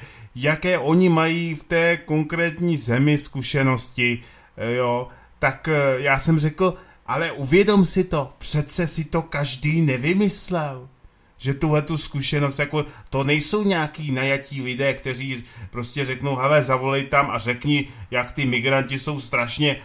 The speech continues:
zlí, když jsou vlastně ve skutečnosti strašně hodný.“ Jo, takže ani na tohle, na tyhle ty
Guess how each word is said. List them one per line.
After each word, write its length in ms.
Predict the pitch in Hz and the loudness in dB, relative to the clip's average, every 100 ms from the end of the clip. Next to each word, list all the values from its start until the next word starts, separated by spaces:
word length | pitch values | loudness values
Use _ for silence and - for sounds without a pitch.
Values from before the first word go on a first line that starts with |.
| - | -14
zlí, 320 | 98 101 120 | -10 -6 -4
když 220 | 131 135 127 | -4 -4 -2
jsou 160 | 143 | -2
vlastně 320 | 123 120 139 | -2 -2 -2
ve 120 | 131 120 | -4 -4
skutečnosti 640 | - 123 123 135 123 123 | -8 -10 -6 -6 -6 -10
strašně 420 | 117 117 113 131 | -8 -8 -6 -6
hodný.“ 380 | 117 123 131 120 - - 104 | -4 -2 -2 -2 -10 -18 -6
Jo, 120 | 117 | -4
takže 360 | 123 135 135 175 - - | -2 -2 -2 -4 -4 -12
ani 260 | - 147 175 | -4 2 4
na 160 | 170 143 | 4 2
tohle, 580 | - 139 123 120 110 113 | -2 -4 -2 -2 -2 -4
na 120 | 123 | -6
tyhle 260 | 147 151 | -4 -4
ty 160 | 151 - | -4 -8